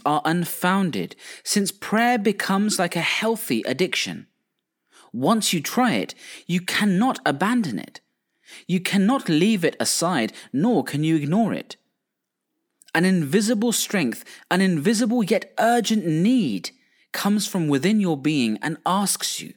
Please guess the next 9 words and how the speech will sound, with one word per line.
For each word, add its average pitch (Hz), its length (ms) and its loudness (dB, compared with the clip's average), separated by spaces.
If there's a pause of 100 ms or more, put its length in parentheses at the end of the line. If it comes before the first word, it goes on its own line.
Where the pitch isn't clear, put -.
(420)
begs 160 640 0
you, 85 180 -8 (460)
pleads 247 720 2
with 135 240 -2
you 90 260 -6 (300)
to - 100 -4
speak - 600 -2 (180)
to 123 140 -4
that 117 500 -2